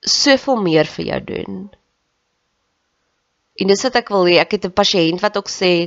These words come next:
hy bederf sy vrou, maar sy vrou eis van hom baie high performance. En ek weet, ek ver-, bederf, ek vereis ook high performance. En my Karel's in die korporatiewe mark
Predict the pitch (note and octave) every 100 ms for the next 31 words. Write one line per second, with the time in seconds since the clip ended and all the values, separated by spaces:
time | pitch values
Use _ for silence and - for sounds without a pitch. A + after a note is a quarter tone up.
0 | - - - - F3 F3 D#3+ D#3+ F3 -
1 | G3 F#3+ F3+ F3 E3+ E3+ F3 - F3 F3
2 | F3 E3 - - G3+ G3+ - - E3+ D#3+
3 | D#3 C#3 C#3 C#3+ D3 - C#3+ D3+ D#3+ E3
4 | - D#3+ D3 - - - G#2 - A3 A#3+
5 | F#3 F#3 - F3 F#3+ - E3 - - E3+
6 | D3+ C#3+ - - - - A3 A#3 A#3 -
7 | - A#3+ F#3+ C#3 D3 - E2+ - F2+ F2+
8 | - - G#3 G#3 - - - _ _ _
9 | _ - _ _ - G3 G3 F#3 F3+ -
10 | - F3 F3+ G3 G3 G#3 G#3 F#3 G3 F#3
11 | G3 F3+ B3 A#3 G#3 E3+ D3+ F3